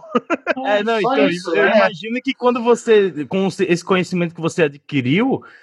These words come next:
Speaker 2: quando você foi tirar alguma música de rock, foi muito mais fácil até, né?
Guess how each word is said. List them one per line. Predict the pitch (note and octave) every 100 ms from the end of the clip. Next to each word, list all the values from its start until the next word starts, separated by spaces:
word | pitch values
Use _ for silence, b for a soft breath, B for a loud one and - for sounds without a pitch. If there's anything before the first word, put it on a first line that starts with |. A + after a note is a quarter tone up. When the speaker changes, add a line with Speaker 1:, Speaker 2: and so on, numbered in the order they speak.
| B -
Speaker 2:
quando | E3 F#3
você | F3 F#3 -
foi | F3+ F#3+
tirar | F3+ F#3
alguma | E3+ E3+ E3+
música | E3+ E3 F3
de | D3+
rock, | B2 C3 D3+
foi | -
muito | D3 C#3+ A3
mais | B3+ -
fácil | C3+ A#2 A2+ A2+
até, | G#2 G#2+ G#2
né? | A#2+ G#2